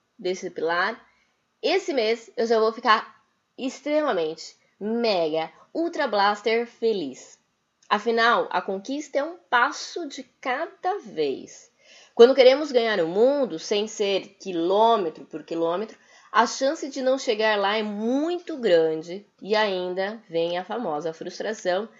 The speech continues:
e é isso que eu não quero que você passe. E pra conhecer os pilares, você tem que entender que nosso cérebro,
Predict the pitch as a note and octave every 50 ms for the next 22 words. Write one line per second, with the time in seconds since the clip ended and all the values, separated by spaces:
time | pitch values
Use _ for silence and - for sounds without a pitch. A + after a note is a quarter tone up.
0 | _ _ _ - F#3+ F#3+ F#3 F3 G3 - - G#3+ G#3 - G3 F3 F3 F3 E3+ F3
1 | F#3 G#3+ C4+ D#4 D4+ A#3+ A3 A3+ B3+ - A#3+ A3+ B3+ C4+ - D4 D4 A#3+ D#3+ -
2 | - - - - - - _ _ _ _ _ _ _ _ _ - - - _ _
3 | - B3+ A#3 E4 F4 F#4 F#4+ F#4+ E4+ E4+ E4+ F4 D#4 C#4+ C#4 - - G#3+ G#3+ A3
4 | A3+ A#3+ A#3+ G3+ F#3+ G3+ G3+ G#3+ - A3+ B3 C#4 C#4 D4 - B3+ A#3 A#3 G#3+ G3+
5 | G#3+ A#3+ A#3+ A#3+ B3 A#3 A#3+ B3 - A3+ A3 - - B3 A#3+ A#3+ A3+ G3+ E3 D3
6 | C3+ - - -